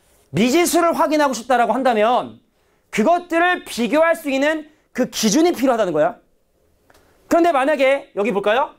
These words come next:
A 벡터 더하기 삼 B 벡터하고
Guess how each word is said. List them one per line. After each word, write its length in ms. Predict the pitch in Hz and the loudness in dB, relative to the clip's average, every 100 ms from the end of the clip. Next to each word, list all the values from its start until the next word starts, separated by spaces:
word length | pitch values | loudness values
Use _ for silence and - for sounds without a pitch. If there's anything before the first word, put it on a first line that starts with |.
| - _ _ _ _ _ - | -20 _ _ _ _ _ -6
A 360 | 165 214 311 330 | -2 0 0 0
벡터 560 | 330 320 - 311 320 | 0 -2 -4 0 0
더하기 540 | 311 302 294 302 277 294 | 4 2 4 0 -2 -8
삼 380 | - 320 339 320 | -8 -8 -6 -2
B 140 | 339 | 0
벡터하고 880 | 320 302 - 240 285 240 208 262 | 0 -2 -4 -2 0 2 2 0